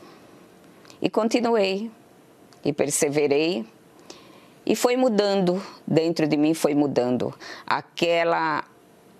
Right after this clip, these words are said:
aquele medo foi saindo, a, aquela opressão, aquele choro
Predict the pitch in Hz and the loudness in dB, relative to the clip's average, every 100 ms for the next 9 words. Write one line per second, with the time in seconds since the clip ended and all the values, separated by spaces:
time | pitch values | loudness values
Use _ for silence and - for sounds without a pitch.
0 | - - - 185 175 175 196 214 151 123 | -8 -4 -2 0 2 4 4 2 0 -4
1 | 110 147 147 143 156 139 139 135 123 135 | -2 0 0 0 0 2 2 2 0 -2
2 | 135 - - - - - - _ _ - | -6 -16 -20 -20 -10 -8 -8 _ _ -20
3 | - - - 175 180 185 185 156 156 - | -6 -4 0 0 2 0 0 0 0 0
4 | - 175 175 147 131 - 143 139 - - | 0 2 2 2 0 -2 -2 0 -2 0
5 | 165 175 175 143 | 2 2 2 2